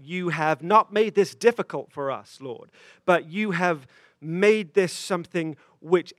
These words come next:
every one of us can achieve here. And so, Father, we just yield ourselves to you. And I pray, Lord, for every person in this room that, that you would, Holy Spirit, that you would provoke them,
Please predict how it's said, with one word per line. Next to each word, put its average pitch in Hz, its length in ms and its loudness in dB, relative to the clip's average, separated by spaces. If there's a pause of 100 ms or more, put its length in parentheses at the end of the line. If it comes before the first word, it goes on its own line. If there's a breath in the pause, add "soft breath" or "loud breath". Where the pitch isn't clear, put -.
(140)
every 247 640 0
one 180 320 -6
of 139 160 -6
us 113 420 -18 (180)
can 156 340 -10
achieve 131 800 -16
here. 120 320 -12 (560 soft breath)
And 165 140 -8
so, 190 220 -4
Father, 190 400 0
we 170 180 -4
just 165 240 -8
yield 196 200 0
ourselves 175 440 -4
to 156 100 -20
you. 185 300 -8 (220 loud breath)
And 180 140 0
I 277 120 4
pray, 226 360 0
Lord, 202 260 4
for 160 160 -2 (160)
every 214 340 -8
person 190 420 -2
in 180 80 -6
this 170 200 -10
room 151 400 -4
that, 147 260 -8 (320 soft breath)
that 175 300 2
you 185 180 -10
would, 202 200 4
Holy 190 300 -2
Spirit, 190 520 -2
that 170 180 -6
you 185 240 -10
would 185 200 4 (220 loud breath)
provoke 170 720 2
them, 220 280 -2